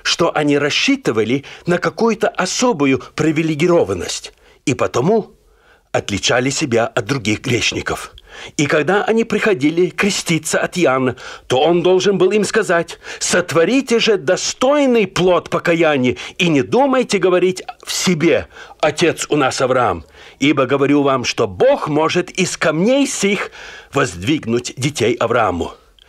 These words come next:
Чего не хватало у этих людей? Почему они не хотели принять все эти свидетельства об Иисусе Христе?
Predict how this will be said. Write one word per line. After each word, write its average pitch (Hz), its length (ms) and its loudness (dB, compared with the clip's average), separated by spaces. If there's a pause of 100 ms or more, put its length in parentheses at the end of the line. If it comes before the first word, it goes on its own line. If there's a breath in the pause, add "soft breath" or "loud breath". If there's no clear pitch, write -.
(260 loud breath)
Чего 202 220 2
не 220 100 0
хватало 151 420 0
у 87 120 -4
этих 85 340 -4
людей? 95 320 -2 (480 loud breath)
Почему 233 340 0
они 220 240 2
не 196 100 2
хотели 190 360 0
принять 185 520 -2 (200 loud breath)
все - 240 0
эти 165 520 -2
свидетельства 143 960 -2
об 127 180 0
Иисусе - 320 -2
Христе? - 480 -4